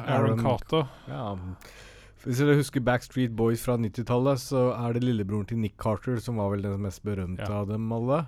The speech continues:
Speaker 2: Eh, han, Aaron Carter var jo faktisk her i, eh, Norge en gang i tiden også.
Speaker 1: Å.
Speaker 2: Han hadde en liten sånn, eh, eh, fjortis-hits, tror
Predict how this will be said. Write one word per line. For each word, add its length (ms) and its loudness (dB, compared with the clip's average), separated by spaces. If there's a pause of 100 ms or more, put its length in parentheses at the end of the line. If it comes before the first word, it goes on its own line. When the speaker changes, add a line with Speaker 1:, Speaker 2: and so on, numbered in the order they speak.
Speaker 2:
Eh, 640 0
han, 280 0 (540)
Aaron 240 2
Carter 300 0
var 220 2
jo 100 0
faktisk 420 -8 (100)
her 320 0
i, 340 0
eh, 360 0
Norge 480 0
en 80 -4
gang 160 -2
i 60 -2
tiden 260 0
også. 400 0 (140)
Speaker 1:
Å. 160 0
Speaker 2:
Han 100 2
hadde 320 -2
en 120 0
liten 280 -4
sånn, 300 -4
eh, 340 -4 (720)
eh, 200 -12
fjortis-hits, 1160 -2
tror 120 -2